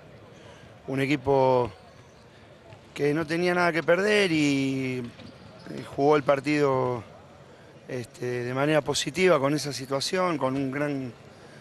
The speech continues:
capacidad física, y nosotros, este, ya en el primer tiempo hubo un aviso que nos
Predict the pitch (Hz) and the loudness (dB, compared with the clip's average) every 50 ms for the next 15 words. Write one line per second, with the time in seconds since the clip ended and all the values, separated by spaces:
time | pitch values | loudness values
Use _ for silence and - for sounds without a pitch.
0 | - - - - - - - - 135 123 139 131 - 156 151 147 - - 190 185 | -20 -20 -20 -20 -20 -10 -6 -4 -2 -2 -2 0 0 0 0 0 -2 -4 -4 -4
1 | 151 156 160 135 139 139 131 135 127 - 165 147 151 151 147 143 139 131 123 - | -4 -4 -2 0 0 0 0 -4 -6 -6 -6 -2 0 2 2 2 0 -2 -6 -12
2 | - - - - - - - - - - - - - - - - - - - - | -20 -20 -20 -20 -18 -18 -18 -18 -20 -20 -20 -20 -20 -20 -20 -20 -20 -18 -16 -16
3 | 123 - - - - 135 131 127 123 123 120 120 120 117 120 147 - - - - | -16 -16 -18 -12 -6 -4 -4 -2 -2 -4 -4 -6 -8 -8 -10 -12 -14 -16 -18 -20
4 | - - - - - - - - - - - 156 156 165 165 151 160 170 175 175 | -20 -20 -20 -20 -20 -20 -20 -16 -8 -2 0 2 2 2 2 2 2 2 2 2
5 | 165 147 185 196 196 202 196 165 - 196 196 190 185 180 175 170 170 - - - | 0 0 0 0 0 0 -2 -2 0 2 4 6 6 6 4 4 2 -2 -8 -16
6 | - - - - - - - - - - 147 147 151 160 160 156 160 175 190 196 | -20 -20 -20 -20 -20 -20 -18 -18 -12 -8 -6 -4 -2 0 2 2 2 2 0 -2
7 | 185 - - 202 196 170 147 147 147 143 139 | -4 -4 -2 -2 -2 -2 -2 -4 -4 -4 -4